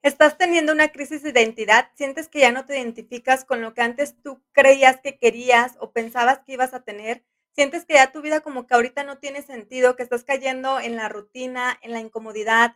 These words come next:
en la pereza y estás esperando siempre como que el fin de semana para sentirte feliz solamente unos días?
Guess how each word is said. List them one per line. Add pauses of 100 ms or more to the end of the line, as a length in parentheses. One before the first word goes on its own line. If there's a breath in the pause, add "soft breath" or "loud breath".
en
la
pereza (240)
y (240)
estás
esperando
siempre
como
que
el
fin
de
semana
para
sentirte (260)
feliz
solamente
unos
días?